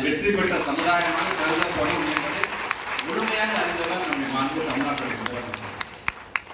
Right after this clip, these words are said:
அதனால தான் ஒவ்வொரு முறையும் நம்ம சொல்லும் பொழுது தான் நான் சில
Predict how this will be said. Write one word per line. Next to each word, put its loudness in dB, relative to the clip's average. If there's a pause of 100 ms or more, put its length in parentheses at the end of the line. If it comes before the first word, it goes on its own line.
(120)
அதனால -2
தான் 0
ஒவ்வொரு 2
முறையும் -2
நம்ம -6
சொல்லும் -6
பொழுது -4
தான் -2 (280)
நான் -4
சில -4